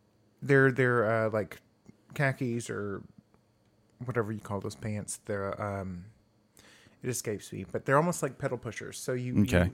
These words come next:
Speaker 1: they're higher up.
Speaker 2: Chinos?
Speaker 1: Like a chino. Yeah, yeah, yeah. But chinos, but they're higher up, a little above the ankle.
Speaker 2: Okay.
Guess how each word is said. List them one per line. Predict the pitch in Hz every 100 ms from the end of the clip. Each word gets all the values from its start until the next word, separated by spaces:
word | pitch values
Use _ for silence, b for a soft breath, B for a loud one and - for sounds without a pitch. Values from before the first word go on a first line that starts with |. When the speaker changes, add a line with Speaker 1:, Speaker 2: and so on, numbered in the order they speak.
| -
Speaker 1:
they're | 139 123 - -
higher | 156
up. | 127
Speaker 2:
Chinos? | 120 117 131 139 - b b b _
Speaker 1:
Like | 233 254
a |
chino. | 254 180 151 139 127 123 131 151
Yeah, | 180 131 110
yeah, | 131 113
yeah. | 107 -
But | 127
chinos, | - 180 135 120
but | 143
they're | 143
higher | 139 165 170
up, | - -
a |
little | 160 160
above | 135 135
the | 123 117
ankle. | 113 - - -
Speaker 2:
Okay. | 104 98